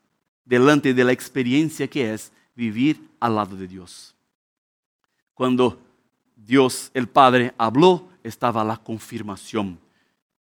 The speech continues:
Ahora Jesús, mi amigo, mi amiga, mi hermano y mi hermana, no fue bautizado porque pecó, sino porque nosotros pecamos. Porque nosotros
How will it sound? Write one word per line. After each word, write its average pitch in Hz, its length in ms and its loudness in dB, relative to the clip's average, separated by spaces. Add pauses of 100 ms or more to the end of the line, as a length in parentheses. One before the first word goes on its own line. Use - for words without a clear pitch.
(100)
Ahora 120 360 2
Jesús, 123 680 -10 (720)
mi 117 160 -4
amigo, 113 400 -2
mi 117 140 -4
amiga, 107 500 -4
mi 113 180 -4
hermano 107 520 -4 (120)
y 113 100 -12
mi 110 100 -4
hermana, 95 480 -6 (560)
no 147 240 2
fue 156 240 2
bautizado 131 720 0
porque 117 380 -6
pecó, 113 420 -4 (640)
sino 131 580 -2 (320)
porque 127 400 -2
nosotros 170 920 -2 (240)
pecamos. - 800 -12 (880)
Porque 135 260 -2
nosotros 151 800 -4